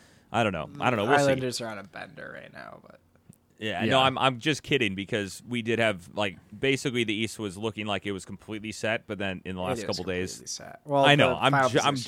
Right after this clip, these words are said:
Speaker 1: joking.
Speaker 2: aren't set, but
Speaker 1: Yeah,
Speaker 2: Yeah,
Speaker 1: I'm joking
Speaker 2: it's
Speaker 1: here
Speaker 3: Yeah.
Speaker 1: that the Islanders are maybe
Speaker 3: But
Speaker 1: gonna
Speaker 3: regardless,
Speaker 1: surprise.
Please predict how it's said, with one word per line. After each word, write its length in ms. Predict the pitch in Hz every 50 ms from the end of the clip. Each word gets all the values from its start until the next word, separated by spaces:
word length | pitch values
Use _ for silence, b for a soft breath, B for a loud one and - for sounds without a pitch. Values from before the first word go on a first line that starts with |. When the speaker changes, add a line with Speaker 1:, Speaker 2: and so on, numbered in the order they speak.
| 131 127 98
Speaker 1:
joking. 160 | 90 90 87
Speaker 2:
aren't 120 | 90 90 -
set, 280 | - 107 98 - - - - 87
but 140 | 85 - - _ _ _ _ _ _ _ _ _ -
Speaker 1:
Yeah, 260 | 101 98 80 71 64
Speaker 2:
Yeah, 80 | 60 92
Speaker 1:
I'm 80 | 120 120
joking 280 | 117 147 156 147 135 139
Speaker 2:
it's 60 | 127
Speaker 1:
here 80 | 120 117
Speaker 3:
Yeah. 60 | 113
Speaker 1:
that 120 | 110 -
the 100 | - 110
Islanders 440 | 110 107 110 113 110 107 101 95 - 101
are 60 | 98
maybe 200 | 98 92 90 -
Speaker 3:
But 80 | 170 -
Speaker 1:
gonna 100 | 180 185
Speaker 3:
regardless, 480 | 175 180 175 190 214 226 196 202 180 139
Speaker 1:
surprise. 140 | 101 95